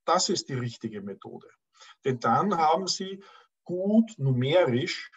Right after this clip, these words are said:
gut konditionierte Identifikationsprobleme und das hochfrequente Messrauschen kann Ihnen automatisch nicht mehr wehtun.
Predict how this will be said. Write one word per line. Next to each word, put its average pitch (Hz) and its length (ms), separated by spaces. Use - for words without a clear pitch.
gut 202 280
konditionierte 175 960
Identifikationsprobleme 151 1800
und 123 140
das 127 160
hochfrequente 147 640
Messrauschen 131 680
kann 127 220
Ihnen 131 240
automatisch 123 760
nicht 135 240
mehr 123 140
wehtun. 110 400